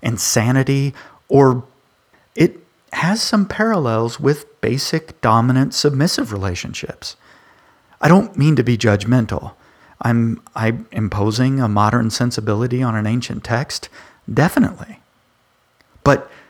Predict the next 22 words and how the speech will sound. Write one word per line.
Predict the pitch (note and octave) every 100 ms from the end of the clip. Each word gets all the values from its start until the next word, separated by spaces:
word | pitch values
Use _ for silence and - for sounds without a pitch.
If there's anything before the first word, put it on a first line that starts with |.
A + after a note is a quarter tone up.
| _ _
lacy | - B2+ E3+ -
brassiere | D3 B2 G2+ G#2+ A2+ B2
and | C3+ F#2 -
pearl | B2+ B2+ A#2+
earrings, | A2+ B2 C3+ C#3
I | A2+ A#2+ B2 -
can't | - C#3+ -
even. | A3 C#3 C3 - - _ _ _ _ -
Again, | - F3 C#3 - -
I'm | -
not | F#3+ A3+
shaming | - E3+ F3 D3+ A2+
anyone. | B2 C3+ E2+ C#2 C2+ - _ - -
I've | C#3+ C#3+
known | D3 D#3
this | A#2 G2
story | - G#2+ G#2+
for | G#2 A#2
a |
long | A2 B2 C3 B2
time, | - C#3+ C3+ A#2
but | A#2